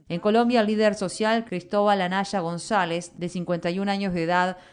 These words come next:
fue encontrado muerto de un disparo en la cabeza el lunes, cuatro días después de haber desaparecido en una zona rural del departamento colombiano de Santander. Anaya González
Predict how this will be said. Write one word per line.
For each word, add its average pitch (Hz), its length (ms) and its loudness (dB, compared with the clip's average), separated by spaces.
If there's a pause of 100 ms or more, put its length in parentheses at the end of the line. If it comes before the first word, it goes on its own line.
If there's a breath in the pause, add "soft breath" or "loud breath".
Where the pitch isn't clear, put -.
(100)
fue 208 120 0
encontrado 214 440 4
muerto 208 400 2
de 190 80 0
un 190 80 -2
disparo 196 400 0
en 196 40 -2
la 180 100 -2
cabeza 175 360 -2
el 180 80 -2
lunes, 220 400 0
cuatro 170 300 -2
días 180 200 -4
después 175 300 -4
de 180 80 0
haber 170 240 0
desaparecido 175 920 -2
en 170 120 -4
una 180 180 -6
zona 190 280 -4
rural 175 340 -2
del 185 140 -4
departamento 156 580 -6
colombiano 170 500 -4
de 160 120 -2
Santander. 151 800 -4 (340 loud breath)
Anaya 185 440 -2
González 175 720 0